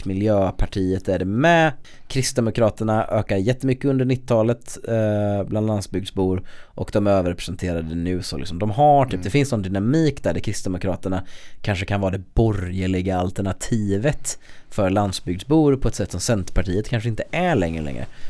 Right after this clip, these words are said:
Speaker 1: Det kan vara längre. Och där ser vi liksom en, en ganska intressant, eh, förändring och så.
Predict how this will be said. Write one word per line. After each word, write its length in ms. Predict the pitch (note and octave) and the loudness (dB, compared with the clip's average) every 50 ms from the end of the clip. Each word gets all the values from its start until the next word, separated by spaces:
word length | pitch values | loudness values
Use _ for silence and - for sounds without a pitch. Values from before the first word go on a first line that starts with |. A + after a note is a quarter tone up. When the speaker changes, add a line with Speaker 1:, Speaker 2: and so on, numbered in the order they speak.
| - - - - - - - | 0 0 0 0 -2 0 0
Speaker 1:
Det 120 | - A2+ | 0 2
kan 140 | - A2+ A#2 | 2 4 6
vara 120 | D3 D#3+ | 6 6
längre. 320 | C3 F#2+ E2 C#2 C#2 C#2 - - | 6 6 2 0 -2 -4 -4 -4
Och 120 | - A2 | 0 2
där 200 | A#2+ C3 C#3+ C3+ | 4 6 6 4
ser 260 | B2+ - - A#2+ F#2 | 4 4 2 2 2
vi 120 | E2+ F#2+ F#2+ | 2 2 0
liksom 300 | F2+ F2+ - - F#2 F2 | 0 0 -2 -2 -2 -2
en, 200 | F2 E2+ E2+ - - - | -2 -2 -4 -6 -6 -6
en 120 | F2 F#2 | -4 -2
ganska 300 | F#2 F#2 F2+ - - F2 | -2 -2 -2 -2 -4 -4
intressant, 880 | E2+ F#2 F#2+ - - - - F#2 E2 D#2 - - - - - - - - | -6 -6 -6 -8 -8 -4 -2 -2 0 0 0 0 0 -2 -2 -2 -4 -4
eh, 460 | - D#2 D2+ D2+ D2 C#2+ C#2 C2+ C#2 C#2 | -4 -4 -4 -4 -4 -4 -6 -6 -8 -6
förändring 400 | - F#2+ F2 D#2+ D#2 D2+ D#2 E2 | -6 -4 -4 -4 -4 -6 -6 -6
och 100 | F2 - | -6 -6
så. 160 | - - | -8 -8